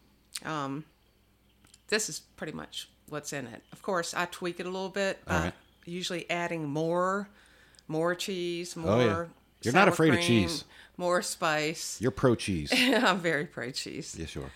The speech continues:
Speaker 1: Another thing I didn't like when I was little. So anyway, um, you start off with tortillas, the soft ones.
Speaker 2: Mm-hmm.
Speaker 1: The picture of it in my cookbook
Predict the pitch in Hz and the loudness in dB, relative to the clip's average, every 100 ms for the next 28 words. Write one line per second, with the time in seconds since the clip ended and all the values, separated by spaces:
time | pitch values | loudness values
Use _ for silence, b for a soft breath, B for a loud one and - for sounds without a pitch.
0 | B B 165 165 170 165 170 156 151 151 | B B -2 0 0 -2 -4 -4 -4 -6
1 | 143 147 143 135 127 - - - - - | -6 -8 -8 -8 -10 -12 -16 -18 -14 -6
2 | 180 180 175 165 156 143 170 175 180 - | -2 0 0 0 0 0 -2 -4 -4 -10
3 | - B B 196 - 196 190 185 - 160 | -20 B B -4 2 4 4 2 0 0
4 | 151 - - - 180 - 170 175 196 - | 0 -4 -10 -4 -4 -4 -4 -2 -4 -8
5 | - - _ _ _ _ - 160 - 170 | -10 -12 _ _ _ _ -14 -10 -6 -4
6 | 151 - 180 180 185 - 95 107 110 b | -4 -8 -10 -8 -8 -4 -2 -2 -4 b
7 | b - 170 - - 240 - 180 135 - | b -8 -8 -4 -2 -2 -2 -2 -2 -2
8 | 160 147 - 160 147 147 - 185 143 135 | -4 -4 -6 -6 -8 -8 -8 -8 -10 -12